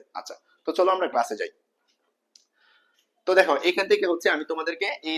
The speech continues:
ধারা অধ্যায়ের সবচাইতে ইম্পর্টেন্ট ম্যাথ গুলা দেখায় দিচ্ছি। তো তোমরা চাইলে এই ম্যাথ গুলা বাসায় প্র্যাকটিস করতে পারো। তোমাকে যদি আমি সবচাইতে ইম্পর্টেন্ট ম্যাথ গুলা বলি, তাহলে হচ্ছে প্রথম হচ্ছে তুমি পড়বা পৌনঃপুনিক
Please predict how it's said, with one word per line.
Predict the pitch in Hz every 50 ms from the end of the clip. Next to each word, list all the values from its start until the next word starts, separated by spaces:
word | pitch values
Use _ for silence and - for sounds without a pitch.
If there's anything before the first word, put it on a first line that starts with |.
| 156 -
ধারা | - 135 139 165 202 202 156
অধ্যায়ের | 135 - 127 147 190 - - -
সবচাইতে | 165 156 156 - 180 175 175 175 175 - 196 202
ইম্পর্টেন্ট | 208 208 208 208 208 208 185 165 151
ম্যাথ | 151 151 151 -
গুলা | 147 147 139 139
দেখায় | 135 135 135 135 127
দিচ্ছি। | 110 110 - - - _ _ _ _
তো | 143 135 160
তোমরা | 156 156 165 -
চাইলে | 151 143 165 185 -
এই | 135 131
ম্যাথ | 127 123 -
গুলা | 135 127 123 123
বাসায় | 127 - 170 165 -
প্র্যাকটিস | - - - - - - 120
করতে | - - - 90
পারো। | 87 - _ _ _ _ _ _ _ _ _ _ -
তোমাকে | 156 175 208 208 480 208 180
যদি | - 135 147 151 139
আমি | 131 160 - _ _ _ -
সবচাইতে | 151 143 - - 170 165 180 180 - - 202
ইম্পর্টেন্ট | 202 - 202 196 190 170 160
ম্যাথ | - - 123 131
গুলা | 123 120 120 127
বলি, | 151 - - -
তাহলে | 139 131 127 131
হচ্ছে | 127 - - 127 117 - _ _ _ _ _ _ _ _ _ _ _ _ _ _ _ _ _ _ _ -
প্রথম | 151 151 156 156 156
হচ্ছে | 151 151 156 147 147
তুমি | 147 147 147
পড়বা | 147 147 143 160 185 - - - _ _ _ _ _ _ _ _ _ _ _ _ _ _ _ _ -
পৌনঃপুনিক | 170 185 202 208 202 202 196 180